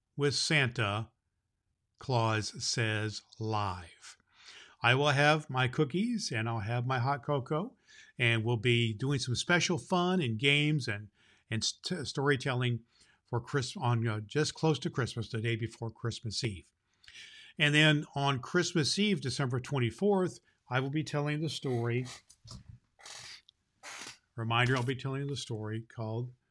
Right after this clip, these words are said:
The Night Before Christmas. And you're gonna wanna hear that. That's a very special reading that, that, that we do here at Santa Claus Says dot net. Then on December twenty-fifth, on Christmas Day, I'll be telling the story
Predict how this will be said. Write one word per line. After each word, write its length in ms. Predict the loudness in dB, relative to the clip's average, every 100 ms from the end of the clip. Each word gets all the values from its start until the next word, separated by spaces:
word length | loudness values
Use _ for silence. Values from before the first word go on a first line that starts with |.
| _ _
The 80 | -2
Night 220 | 0 0
Before 260 | -2 -4 -6
Christmas. 720 | -2 -4 0 -2 0 -4 -6 _ -20 _ _
And 100 | -4
you're 160 | 0 0
gonna 140 | 2
wanna 140 | 2 2
hear 200 | 2 0
that. 180 | -2 -8
That's 200 | -10 -8
a 60 |
very 300 | -2 0 0
special 440 | -2 -4 -4 -4 -2
reading 340 | 0 0 -2
that, 160 | -4 -6 -14 _ _ _ _
that, 220 | 4 4 2 -14 _ -20 -4
that 100 | 0
we 120 | 2
do 180 | 4 4
here 160 | 2 -2
at 80 | 0
Santa 180 | 0
Claus 320 | 0 0 0 0
Says 240 | -2 0
dot 240 | 0 0
net. 240 | 2 2 2
Then 140 | 2
on 100 | 2
December 380 | 2 4 4 4
twenty-fifth, 560 | 2 2 4 2 -2 -8
on 100 | -12
Christmas 640 | -6 -4 -2 -2 -4 -8 _
Day, 460 | 2 2 0 -8 -14 _ _ _ _ -20 -20 -12 2
I'll 160 | 4
be 160 | 6 2
telling 360 | 2 0 0
the 100 | 0
story 640 | -4 -2 -2 -2 -4 -6